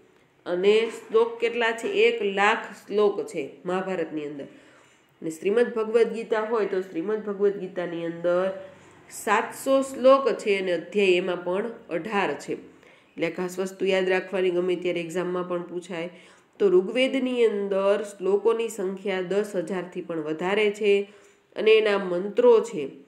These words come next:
એ દસ મંડળમાં વિભાજિત છે. જો ક્યાંક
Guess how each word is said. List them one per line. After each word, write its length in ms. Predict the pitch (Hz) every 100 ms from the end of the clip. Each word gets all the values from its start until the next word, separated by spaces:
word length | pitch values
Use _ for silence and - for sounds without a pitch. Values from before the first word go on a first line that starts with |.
| _ _ -
એ 100 | 208 196 170
દસ 260 | 202 226 233 214 175
મંડળમાં 680 | 180 214 233 233 214 208 202
વિભાજિત 540 | 180 170 190 175 175 - 160
છે. 100 | 151 - _ _ _ -
જો 120 | 214
ક્યાંક 340 | 220 214 214